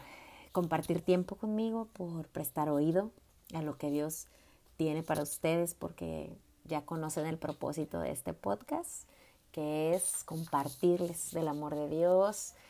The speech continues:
hacerles llegar hasta donde están, un apapacho al corazón, así cálido, sincero, genuino, llenador, de parte de Dios para ustedes.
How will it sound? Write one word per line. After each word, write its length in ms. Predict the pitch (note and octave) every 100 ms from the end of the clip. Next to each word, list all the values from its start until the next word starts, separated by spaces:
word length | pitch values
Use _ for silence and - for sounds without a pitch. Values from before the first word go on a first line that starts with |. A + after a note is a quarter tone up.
| - - -
hacerles 560 | - E3 - D#3+ E3+ E3
llegar 360 | C#3+ C#3 D3 D#3+
hasta 260 | D#3+ D#3
donde 240 | C#3+ C3+ C3+
están, 600 | - - D#3 D#3+ E3 E3
un 180 | D#3
apapacho 540 | D#3+ D#3+ D3 C#3+ C#3 D#3+
al 100 | D#3
corazón, 840 | - - C3 - D#3 E3 F3 F#3+ - _ _ - -
así 460 | - - - E3 F3 -
cálido, 1000 | D#3+ D#3 E3 F3+ E3 E3+ E3+ E3+ F3 F3 - - -
sincero, 1000 | - C#3 C#3 - - D#3+ E3+ E3+ E3+ E3
genuino, 1160 | D#3+ C#3+ D3+ D3+ D#3 E3 F3 F3+ E3+ E3 D#3 D#3
llenador, 1200 | D3 E3+ D#3 C#3+ C3 C3+ D#3+ F3 E3+ E3 E3 F3 F#3+
de 100 | E3
parte 440 | - F3+ F#3 F#3+
de 140 | F#3 -
Dios 300 | - D#3+ -
para 200 | - -
ustedes. 760 | - - A#2+ - C#3+ - -